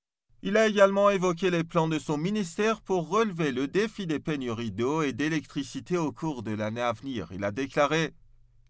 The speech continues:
Lors de cette réunion, tout en présentant un rapport sur la performance du ministère en mille quatre cents, nous avons décrit nos actions pour développer des centrales électriques et la gestion de la demande, économiser l'électricité. »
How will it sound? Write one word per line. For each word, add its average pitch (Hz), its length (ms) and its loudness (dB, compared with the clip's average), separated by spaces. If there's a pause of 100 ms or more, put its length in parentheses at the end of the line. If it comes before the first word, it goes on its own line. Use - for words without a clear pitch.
(500)
Lors 208 240 2
de 208 140 0
cette 190 240 -2
réunion, 185 500 -2
tout 180 280 -10
en 156 120 2
présentant 156 680 -2
un 117 40 0
rapport 131 440 -2
sur 117 200 -8
la 110 100 0
performance 160 640 -4
du 147 100 -4
ministère 139 720 -4
en 143 160 -2
mille 185 260 -6
quatre 127 240 -2
cents, 139 300 -4 (340)
nous 196 180 -4
avons 196 240 2
décrit 131 360 -6
nos 107 180 -6
actions 107 320 -6
pour 117 220 -8
développer 117 480 -6
des 104 100 -4
centrales 95 420 -6
électriques 165 640 -6 (220)
et 175 40 -6
la 190 120 0
gestion 170 420 -6
de 107 100 -4
la 95 140 -4
demande, 113 360 -4 (360)
économiser 113 600 -4
l'électricité. » 123 1000 -6